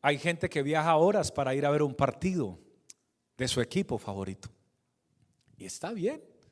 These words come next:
quiere ir a apoyar a su equipo. Bueno, hubo gente también que viajó horas a pie, desde su casa hasta el desierto, para ir a escuchar a Jesús. ¿Qué tiene Jesús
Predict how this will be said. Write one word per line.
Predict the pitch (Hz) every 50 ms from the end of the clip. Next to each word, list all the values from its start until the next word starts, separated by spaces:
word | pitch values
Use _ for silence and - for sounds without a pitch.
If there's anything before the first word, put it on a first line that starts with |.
| _ _ _ _ _
quiere | 131 131 127 123
ir | 123 131 127 127
a | 120 110 95 - _ _ -
apoyar | - - - 117 107 110 120 123 113
a |
su | 107 - 110
equipo. | 104 - 113 104 - - 107 _ _ _ _ _ _ - - - -
Bueno, | - 147 180 202 226 226 196 - -
hubo | - 165 190 180 165
gente | - 156 185 175 - 180
también | 170 165 151 151 151 170 180 180
que | 180 - 175
viajó | 156 156 156 - 127 156 180 185 175 -
horas | 175 202 185 156 151 156 - - - - - - _ _ _ -
a | 104 98 -
pie, | - 135 131 110 92 85 82 - - _ _ _ _ _ _ _ _
desde | - 98 117 104 98 131 135
su | - 170 151
casa | - - 151 135 - -
hasta | 123 - - 139
el | 120
desierto, | 113 107 98 - 135 139 123 104 - - 110 98 - - - - - _ _
para | - 127 120 117 113
ir | 117 127 127
a | 123
escuchar | 117 - - 117 - - - 117 107 104 - -
a | - 123
Jesús. | 104 - 104 - - - - - - - - - - - - - - - - - - _ - - - - - - - - _ - - _ _ _ _ _ _ _ _ _ _ _ _ _ _ -
¿Qué | - 180
tiene | - - 165 147 143 135 123
Jesús | 110 123 113 - - 131 107 - - - - - - - - - - - - _